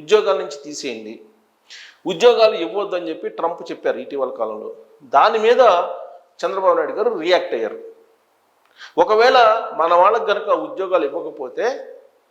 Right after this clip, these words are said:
అమెరికా కంప్లీట్గా డిజాస్టర్లోకి వెళ్ళే అవకాశం ఉంది, అమెరికానే నష్టపోతుంది అనేటువంటి అభిప్రాయాన్ని ఆయన వ్యక్తం చేశారు. నిజంగా భారతీయులకు ఉద్యోగాలు ఇవ్వకపోతే అమెరికాకు ఆ పరిస్థితి వస్తుందంటే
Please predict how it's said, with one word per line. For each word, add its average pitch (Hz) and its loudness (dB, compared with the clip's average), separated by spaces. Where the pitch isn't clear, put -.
అమెరికా 247 2
కంప్లీట్గా 226 -2
డిజాస్టర్లోకి 202 -2
వెళ్ళే 151 -4
అవకాశం 123 -8
ఉంది, 147 -10
అమెరికానే 240 2
నష్టపోతుంది 160 -8
అనేటువంటి 156 -6
అభిప్రాయాన్ని 175 -2
ఆయన 151 -8
వ్యక్తం 127 -10
చేశారు. - -14
నిజంగా 240 4
భారతీయులకు 220 -2
ఉద్యోగాలు 208 0
ఇవ్వకపోతే 190 -4
అమెరికాకు 180 -2
ఆ 156 4
పరిస్థితి 160 -6
వస్తుందంటే 160 -2